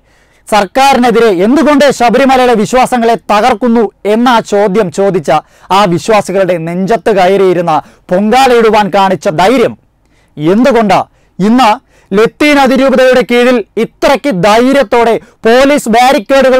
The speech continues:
പോലും വലിച്ച് കടലിലേക്ക് എറിയുന്ന, റോഡുകൾ തടസ്സപ്പെടുത്തി പിക്കറ്റുകൾ ഏർപ്പെടുത്തുന്ന ഇത്തരം സമരക്കാർക്ക് വിഴിഞ്ഞം തുറമുഖ പദ്ധതി എന്ന് പറയുന്ന കേരളത്തിൻ്റെ മുഖച്ഛായ തന്നെ മാറ്റുവാൻ സാധ്യതയുള്ള ആ പദ്ധതി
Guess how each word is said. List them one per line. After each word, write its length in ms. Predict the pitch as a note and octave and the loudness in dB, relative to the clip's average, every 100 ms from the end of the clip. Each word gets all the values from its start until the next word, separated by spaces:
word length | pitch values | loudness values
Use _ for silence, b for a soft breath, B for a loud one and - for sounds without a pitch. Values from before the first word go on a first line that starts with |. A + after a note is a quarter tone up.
| G#3+ | 0
പോലും 220 | B3 A#3+ A3 | 0 0 0
വലിച്ച് 320 | A3+ F#3+ B3+ - A3 | -2 -2 -4 -2 -2
കടലിലേക്ക് 560 | A3 B3 C4+ C4 G3 | 0 0 2 0 0
എറിയുന്ന, 300 | A3 A3 G#3 G3 B B - | 0 0 0 -2 B B -2
റോഡുകൾ 480 | G#3+ B3+ C#4+ C#4+ C4 C4 - | 2 2 2 2 0 0 -2
തടസ്സപ്പെടുത്തി 680 | A3+ B3 C#4 G#3+ B3+ G#3 A#3 - | 0 0 0 0 0 0 -4 -4
പിക്കറ്റുകൾ 640 | B3+ B3 - D4 C4+ B3 A#3 | -6 -4 -4 -2 0 2 2
ഏർപ്പെടുത്തുന്ന 560 | A3 - A#3+ G3 G#3 F#3+ F3+ b b - A#3 | 0 -2 -2 0 -2 -2 -6 b b -6 -2
ഇത്തരം 300 | E4 B3 C#3 _ _ _ _ _ | 0 0 -4 _ _ _ _ _
സമരക്കാർക്ക് 840 | - G#3+ B3 C#4 A3+ A#3+ G3 G#3 D#3 b - F3+ | -4 0 0 0 0 0 0 0 -2 b -4 -2
വിഴിഞ്ഞം 360 | A#3 C4 C#4+ G#3 | 0 0 0 0
തുറമുഖ 280 | B3 B3 A#3+ G#3 | 0 0 0 0
പദ്ധതി 320 | A#3 F#3+ A3 B3 | 0 0 0 0
എന്ന് 120 | A#3 A3 | 0 0
പറയുന്ന 320 | A3 A3 G#3 A#3+ b b - | 0 0 0 -2 b b -2
കേരളത്തിൻ്റെ 460 | A3+ C4 C4+ C#4+ A#3+ | 0 0 0 -2 0
മുഖച്ഛായ 400 | G#3+ C#4+ - C#4+ C#4 | 0 -2 0 0 0
തന്നെ 160 | B3 A#3+ | 0 0
മാറ്റുവാൻ 480 | A#3 G3+ - A#3 A3+ F#3 A3+ | -2 -4 -4 -2 -2 -4 -2
സാധ്യതയുള്ള 580 | A3 G#3+ C4 A#3+ G#3+ G3+ b b - | -2 0 0 2 2 0 b b -2
ആ 20 | A#3+ A3 | 0 0
പദ്ധതി 280 | C4+ B3+ | 0 2